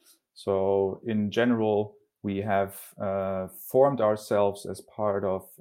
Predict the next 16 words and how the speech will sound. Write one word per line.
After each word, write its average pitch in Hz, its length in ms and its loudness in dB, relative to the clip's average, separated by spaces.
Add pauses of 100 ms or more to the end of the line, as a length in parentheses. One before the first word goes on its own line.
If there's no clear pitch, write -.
uh, 85 280 -6 (180)
um, 87 340 -12
a - 60 -16
combination 117 440 0
of 101 120 -4
a - 100 -20
couple 110 220 -2
of 98 140 -6
groups 156 320 -2
that 104 160 0
have, 101 220 -2 (840)
uh, 107 80 0
started 127 400 4
on 107 180 2
very 127 300 6
early 139 400 0